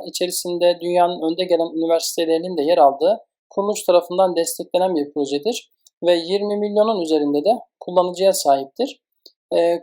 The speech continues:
Coursera ise Stanford Üniversitesi tarafından geliştirilmiştir ve bugün itibariyle iki yüzün üzerinde, e, üniversite tarafından desteklenmektedir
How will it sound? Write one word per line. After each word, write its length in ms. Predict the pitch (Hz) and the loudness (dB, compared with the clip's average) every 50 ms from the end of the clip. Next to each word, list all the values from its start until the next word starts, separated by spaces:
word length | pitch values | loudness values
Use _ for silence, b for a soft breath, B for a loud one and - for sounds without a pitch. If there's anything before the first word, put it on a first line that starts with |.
| - | 0
Coursera 420 | - 214 214 214 - 240 247 262 240 | 0 0 2 2 2 4 4 4 4
ise 340 | 190 - - - 226 254 277 | 2 0 -2 -2 -2 -2 -2
Stanford 540 | 269 - - - 220 214 220 220 - 202 202 - | -4 -8 -4 2 2 2 2 2 -2 -6 -6 -6
Üniversitesi 560 | 185 185 175 170 165 165 - - - - - | -4 0 0 0 0 -2 -6 -8 -8 -4 0
tarafından 680 | - 180 170 165 165 - 160 156 151 160 185 175 - - _ _ _ - | 2 2 2 2 0 0 -4 0 2 4 4 4 2 -2 _ _ _ -6
geliştirilmiştir 1000 | 151 156 151 151 - - - 139 139 139 139 143 - - - 226 247 - - _ _ _ _ _ _ - | -4 -4 -2 -4 -6 -8 -8 -6 -6 -4 -6 -6 -8 -6 -6 -6 -6 -6 -10 _ _ _ _ _ _ -12
ve 420 | 165 170 165 175 185 185 180 180 175 | -8 -2 4 4 6 6 4 2 -2
bugün 360 | 175 180 175 202 208 214 196 | -6 -10 -8 -8 -4 -2 0
itibariyle 720 | 175 165 160 - 160 156 156 151 151 151 151 151 160 202 | -2 -2 -2 -2 0 4 4 6 6 4 2 -2 -4 -4
iki 280 | 208 196 180 - - 190 | -6 -8 -12 -12 -8 -6
yüzün 200 | 190 185 208 196 | -6 -4 -2 -4
üzerinde, 460 | 175 156 156 151 143 151 156 156 180 208 226 202 - _ _ - | -2 -2 -2 -2 -2 -2 -2 2 2 2 2 0 -4 _ _ -10
e, 60 | - 160 | -6 -6
üniversite 600 | 160 165 180 175 180 180 180 175 - - - - | -4 -4 -4 -2 0 2 2 2 0 -2 -8 -4
tarafından 520 | - 156 147 143 143 151 160 202 202 175 | -2 0 0 0 0 0 0 0 2 2
desteklenmektedir 1080 | 165 160 - - 180 - - - 143 139 135 131 - - 160 160 202 247 - - _ | -2 -2 -2 -4 -8 -8 -6 -6 -6 -4 -6 -10 -10 -8 -6 -4 -4 -4 -4 -6 _